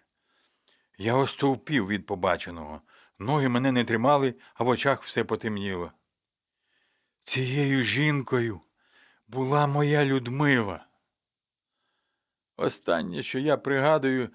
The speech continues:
це те, що я впав, і коли розплющив очі,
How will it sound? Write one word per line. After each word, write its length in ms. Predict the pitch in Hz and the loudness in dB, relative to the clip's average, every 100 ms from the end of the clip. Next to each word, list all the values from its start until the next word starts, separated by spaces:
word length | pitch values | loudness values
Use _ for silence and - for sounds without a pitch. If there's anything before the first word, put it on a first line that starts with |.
| _ | _
це 160 | - 120 | -6 -4
те, 200 | 135 160 | 0 -2
що 200 | - 127 | -2 -4
я 120 | 117 | -2
впав, 580 | 107 87 - 160 139 113 _ _ _ _ _ _ _ _ | -4 -4 0 2 0 -4 _ _ _ _ _ _ _ _
і 80 | 110 | -12
коли 600 | - 127 135 135 131 113 - _ _ _ | -2 0 2 2 0 -6 -14 _ _ _
розплющив 760 | 123 131 - 143 151 - 127 120 | -4 -2 -2 -2 0 0 -2 -2
очі, 440 | 143 165 - 95 | 0 0 0 -6